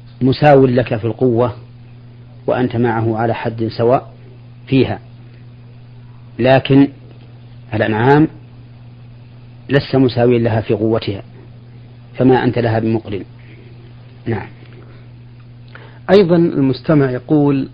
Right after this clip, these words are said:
Speaker 2: "هل يجوز لكل من يقرأ في المصحف الشريف إذا مر بآية عذاب أن يستعيذ بالله من النار أو العذاب، وإذا مر بآية رحمة أن يسأل الله تعالى من فضله، وه-،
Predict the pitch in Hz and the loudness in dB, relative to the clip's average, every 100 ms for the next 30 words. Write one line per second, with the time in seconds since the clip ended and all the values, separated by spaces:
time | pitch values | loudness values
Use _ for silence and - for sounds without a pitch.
0 | - 127 143 135 123 170 147 117 120 120 | -10 -4 0 0 0 0 0 -2 -6 -4
1 | 160 139 127 123 127 120 127 139 - 127 | -2 -2 -2 -2 -2 -2 -2 -2 -2 -4
2 | - 113 117 135 - 120 113 - 120 139 | -4 -6 -4 -6 -8 -12 -12 -10 -4 -2
3 | 135 - - - - 135 131 123 139 131 | -4 -6 -18 -20 -4 0 2 2 0 0
4 | 120 120 123 127 120 - 117 123 127 117 | -2 -4 -4 -4 -4 -6 -6 -4 -4 -2
5 | 139 127 - - 120 120 120 117 117 113 | -2 -2 -4 -6 -6 -6 -6 -6 -8 -6
6 | 120 123 120 123 131 127 131 143 135 131 | -4 -4 -4 -4 -4 -4 -4 -4 -2 -2
7 | 143 143 131 - - - 127 123 120 120 | 0 0 -2 -14 -20 -10 -6 -4 -4 -4
8 | 117 131 127 123 120 120 127 123 131 143 | -4 -4 -4 -4 -6 -6 -6 -6 -4 -4
9 | - 127 127 - - 113 127 - - 127 | -2 -4 -6 -10 -10 -8 -8 -8 -10 -8
10 | 113 123 120 - 110 127 123 117 117 117 | -6 -6 -8 -8 -4 -4 -4 -8 -10 -4
11 | 139 127 131 123 - - - - - - | -4 -2 -4 -6 -16 -20 -20 -20 -20 -20
12 | - - - - 147 | -20 -20 -18 0 2